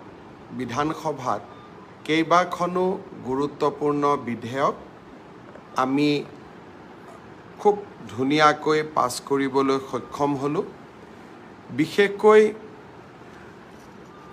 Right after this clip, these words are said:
দুখন বিধায়ক, এখন হ'ল আইকনিক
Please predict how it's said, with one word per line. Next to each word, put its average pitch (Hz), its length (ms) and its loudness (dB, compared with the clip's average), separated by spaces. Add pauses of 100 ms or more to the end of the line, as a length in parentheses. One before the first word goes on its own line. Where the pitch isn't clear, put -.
(200)
দুখন 190 460 4
বিধায়ক, 123 540 -4 (540)
এখন 180 420 2
হ'ল 196 400 4 (1120)
আইকনিক 175 640 6